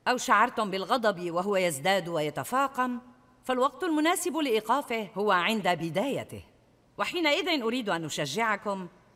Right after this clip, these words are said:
على التوقف والقول في قلوبكم وأذهانكم: "إن كنتم مع من لن يفهم ما يحدث، وإن كنتم بمفردكم فرددوا بصوت مرتفع". عندئذ عليكم القول: "أنا شخص مكتف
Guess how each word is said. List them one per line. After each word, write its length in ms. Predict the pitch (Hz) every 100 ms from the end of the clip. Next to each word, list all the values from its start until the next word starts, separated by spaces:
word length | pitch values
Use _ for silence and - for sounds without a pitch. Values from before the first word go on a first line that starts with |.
| _ -
على 180 | 220 220
التوقف 680 | - 349 320 - 190 - -
والقول 640 | 190 208 208 269 262 233 220 - _ _ _ _ _ _ _ _ _ _ _ _ _ -
في 140 | 208
قلوبكم 680 | 202 208 339 277 311 302 277
وأذهانكم: 720 | 254 220 226 180 170 185 185
"إن 220 | - 196
كنتم 380 | 170 311 311 269
مع 240 | 254 240
من 200 | 240 226
لن 220 | 220 220 233
يفهم 360 | 302 208 240
ما 120 | 214
يحدث، 420 | 220 208 160 160 175 -
وإن 200 | 202 196
كنتم 360 | 233 302 330 262
بمفردكم 680 | 262 247 262 247 226 226
فرددوا 500 | 220 220 277 339 302
بصوت 400 | 262 247 254 214
مرتفع". 640 | 190 196 202 170 156 156 -
عندئذ 580 | 269 294 - 320 285 269
عليكم 440 | 208 233 247 254
القول: 540 | 180 - 254 262 240 -
"أنا 300 | 196 220 254
شخص 400 | 247 220 - -
مكتف 640 | 165 160 151 - 220 262